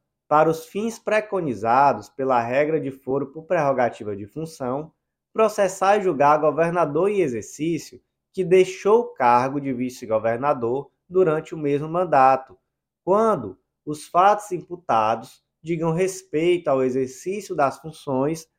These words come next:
no âmbito do poder executivo local. Qual foi o caso concreto aqui? Foi o do governador do Rio de Janeiro, Cláudio Castro. Ele é investigado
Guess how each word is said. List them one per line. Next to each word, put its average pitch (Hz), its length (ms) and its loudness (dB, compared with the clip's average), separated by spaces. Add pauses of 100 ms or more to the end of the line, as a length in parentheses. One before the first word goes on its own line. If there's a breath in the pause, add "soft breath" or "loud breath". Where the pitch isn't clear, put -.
(220)
no 208 200 0
âmbito 165 320 0
do 175 140 -4
poder 151 240 2
executivo 143 640 -6
local. 165 640 0 (400)
Qual 202 200 4
foi 196 120 0
o 190 80 0
caso 156 320 0
concreto 151 440 -4
aqui? 151 460 -8 (420)
Foi 190 200 2
o 202 40 0
do 196 140 -2
governador 170 720 2
do 165 80 0
Rio 131 180 -4
de 120 100 -6
Janeiro, 131 560 -2 (260)
Cláudio 120 360 2
Castro. 113 580 0 (400)
Ele 143 220 2
é 151 80 6
investigado 131 1000 2